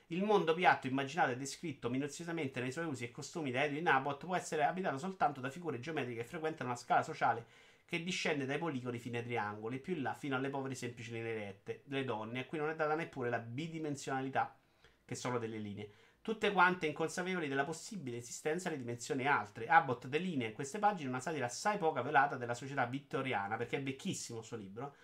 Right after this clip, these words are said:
rigidamente divisa in classi, ma il fascino di Flatlandia va ben oltre il contingente del pamphlet politico.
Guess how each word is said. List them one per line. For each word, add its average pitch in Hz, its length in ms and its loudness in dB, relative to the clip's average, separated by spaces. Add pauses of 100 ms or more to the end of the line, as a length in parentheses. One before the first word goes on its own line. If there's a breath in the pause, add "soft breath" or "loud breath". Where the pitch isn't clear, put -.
(320 loud breath)
rigidamente 165 640 -2
divisa 143 240 -6
in 131 100 -2
classi, 120 460 2
ma 131 60 0
il 131 60 -4
fascino 139 360 0
di 139 40 -4
Flatlandia 180 480 2
va 131 100 -2
ben 156 200 -2
oltre 165 320 -2
il 110 80 -6
contingente 127 640 -4
del 113 160 -6
pamphlet 117 380 -2
politico. 104 480 -8